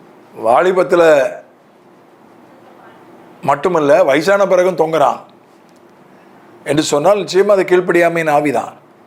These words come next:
வேற எதுவும் இல்லை. கீழ்ப்படியாமை அளவுக்கு அதிகமாய் போய்விட்டால்,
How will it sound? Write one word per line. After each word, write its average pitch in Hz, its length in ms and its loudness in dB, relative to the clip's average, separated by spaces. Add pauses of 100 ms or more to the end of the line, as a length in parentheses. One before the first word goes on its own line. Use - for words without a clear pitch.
(1080)
வேற 151 240 0
எதுவும் 147 260 -4
இல்லை. 104 160 -10 (300)
கீழ்ப்படியாமை 170 840 0 (640)
அளவுக்கு 180 440 0
அதிகமாய் 190 380 2
போய்விட்டால், 151 680 0